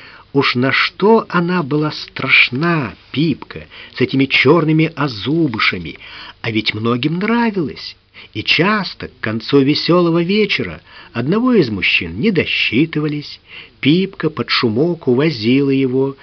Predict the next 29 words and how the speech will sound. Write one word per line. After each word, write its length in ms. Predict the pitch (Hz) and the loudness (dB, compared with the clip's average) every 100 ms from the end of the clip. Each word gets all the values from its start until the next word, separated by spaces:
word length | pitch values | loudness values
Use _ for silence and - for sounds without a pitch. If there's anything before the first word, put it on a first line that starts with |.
| - | -18
всегда 400 | - - 95 92 | -8 -6 -6 -8
на 100 | 95 | -10
такси, 640 | - 180 - 110 113 127 - - - | -8 -6 -4 -2 0 -2 -6 -18 -8
к 80 | |
себе 320 | - 110 156 196 | -2 2 2 0
в 100 | - | -2
Перловку. 880 | 156 117 92 104 104 - - 98 - _ _ _ _ _ _ _ _ _ - | -4 -4 -4 -6 -6 -10 -16 -16 -18 _ _ _ _ _ _ _ _ _ 0
Там 240 | 240 180 | 2 4
она 180 | 123 120 | 4 4
ютилась, 800 | 110 123 - 233 233 214 - - | 2 0 2 2 4 2 -4 -12
снимала 480 | - - 156 233 190 | -8 0 2 2 2
по 120 | 131 | 0
дешевке 580 | 113 123 - 202 - 151 | 0 0 0 0 2 2
деревянную 720 | 113 131 139 196 202 175 156 127 | 4 4 4 2 2 2 2 0
хибарку 580 | - 110 180 180 - | -2 0 0 -2 -6
с 100 | 160 | -8
палисадничком. 1080 | - 156 170 - 110 85 73 - - 69 67 - _ _ - - - - - | -2 0 0 -4 -6 -6 -8 -6 -6 -8 -16 -20 _ _ -20 -18 -20 -16 0
Римма 580 | 117 131 170 151 101 - | 4 6 4 0 -2 -4
одно 380 | 127 101 127 160 | -4 0 2 4
время 320 | 135 165 160 | 4 4 2
даже 280 | 139 151 165 | 0 0 -2
опасалась 600 | 156 131 - 175 175 156 | -4 -4 -2 0 0 0
за 180 | 160 | -2
Федю, 720 | 180 - 165 180 170 156 98 - - - | -4 2 6 6 6 2 0 -4 -20 -4
он 160 | 208 175 | 0 2
был 220 | 165 156 - | 2 2 2
легкомысленным, 920 | 156 - 180 185 220 - 107 87 82 - | 0 0 -2 0 0 -2 -4 -8 -12 -8
а 160 | 113 208 | -6 -6
Пипка — 680 | - 214 220 - 113 - | 0 0 0 -2 -4 -4